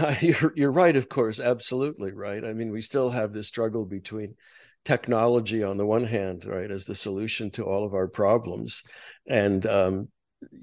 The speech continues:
changes in human so-, behavior and social behavior as, as the other. And, uh, you know, I mean, I'm sort of curious, and maybe you've run, you ran into this in, you know, doing your research and in the archives.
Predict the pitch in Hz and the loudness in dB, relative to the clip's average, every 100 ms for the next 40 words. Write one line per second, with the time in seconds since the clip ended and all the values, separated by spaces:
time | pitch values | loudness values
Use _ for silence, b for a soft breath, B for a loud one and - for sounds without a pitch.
0 | - 143 - - 135 127 113 98 104 107 | -18 -18 -4 6 8 10 8 6 2 4
1 | 123 110 104 120 117 110 120 120 120 107 | 4 4 2 2 2 2 4 4 4 0
2 | 95 95 123 131 123 98 95 95 104 101 | -4 0 2 2 -2 -4 -4 -6 -6 -8
3 | 104 117 _ b b b b _ - 107 | -10 -10 _ b b b b _ 2 4
4 | 95 95 - 120 104 104 110 131 113 98 | 4 0 -2 0 2 4 6 6 4 0
5 | 104 110 b b b _ - 117 - - | -4 -6 b b b _ 4 4 4 -2
6 | 147 - 214 220 147 143 143 131 151 147 | -14 -2 2 4 4 6 6 4 2 2
7 | 131 - 170 135 - - 175 185 139 98 | 2 2 2 2 -6 0 4 6 4 0
8 | 107 - - _ _ _ 117 120 123 117 | -4 -10 -14 _ _ _ 0 4 4 2
9 | 127 107 113 110 127 110 113 120 165 196 | 0 0 -2 -2 -2 -2 0 2 2 2
10 | 123 101 107 107 101 110 113 104 113 107 | 0 -2 -4 -6 -6 -4 -4 -4 -4 -4
11 | 92 101 110 101 95 - 101 98 101 98 | -4 -4 -4 -6 -6 -6 -6 -6 -4 -2
12 | 110 98 90 95 101 - | -4 -4 -4 -4 -8 -14